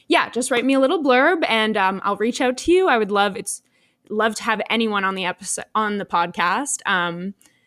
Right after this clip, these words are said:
it's super easy with covid <laughs> going on right now too, to, um, just record remotely. So, um, even if you don't know me personally,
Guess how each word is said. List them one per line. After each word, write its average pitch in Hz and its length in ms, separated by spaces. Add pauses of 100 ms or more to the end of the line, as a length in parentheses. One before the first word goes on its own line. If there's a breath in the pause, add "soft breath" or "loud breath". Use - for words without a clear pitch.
(160 soft breath)
it's - 200
super 240 180
easy 214 260
with 202 200
covid 233 360
<laughs> - 0
going 339 280
on 247 140
right 226 180
now 214 180
too, 233 420
to, 214 500
um, 214 440 (400)
just 233 200
record 214 600
remotely. 208 600
So, 190 520 (280 soft breath)
um, 185 480
even 220 180
if 247 140
you 254 80
don't 220 180
know 226 100
me 240 160
personally, 311 800